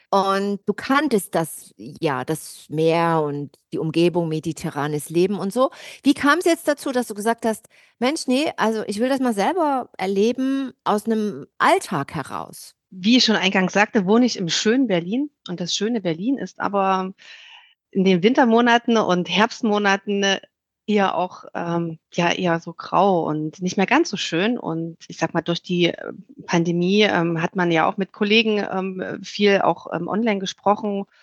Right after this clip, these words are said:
Speaker 2: Und, ähm, danach war es dann schon so, dass man immer mal den einen oder anderen gesehen hat, „Aha,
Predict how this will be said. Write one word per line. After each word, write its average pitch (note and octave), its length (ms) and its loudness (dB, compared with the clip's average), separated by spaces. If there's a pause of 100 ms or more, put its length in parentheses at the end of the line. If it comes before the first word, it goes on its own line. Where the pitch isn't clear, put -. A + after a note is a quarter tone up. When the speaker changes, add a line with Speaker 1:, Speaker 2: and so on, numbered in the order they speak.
(260)
Speaker 2:
Und, F3+ 280 -2
ähm, E3+ 480 -2 (320)
danach F#3 420 4
war G#3+ 140 6
es A3+ 80 -4
dann G3 160 0
schon B3 220 4
so, D4+ 100 2
dass A3 140 2
man G3+ 120 0
immer B3+ 160 0
mal A3 140 2
den F#3+ 120 2
einen B3 180 -2
oder A3 180 -2
anderen G#3 320 -2
gesehen F#3+ 280 -2
hat, A#3+ 140 -2
„Aha, F#3 300 2